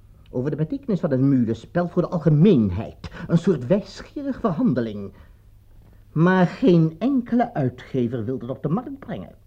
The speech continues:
Onlangs was ik bij de eigenaar van een drukkerij. In het begin waren er nog wat moeilijkheden, maar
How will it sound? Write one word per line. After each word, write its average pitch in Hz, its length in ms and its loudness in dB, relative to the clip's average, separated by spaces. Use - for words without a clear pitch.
Onlangs 117 800 2
was 185 140 -12
ik 147 60 -12
bij 131 100 -6
de 127 60 -8
eigenaar 101 300 -12
van 117 100 -8
een 113 80 -2
drukkerij. 131 520 -4
In 143 160 0
het 135 140 0
begin 104 540 -2
waren 92 200 -4
er 95 100 -4
nog 98 180 -8
wat 92 160 -12
moeilijkheden, 95 480 -6
maar 95 520 -6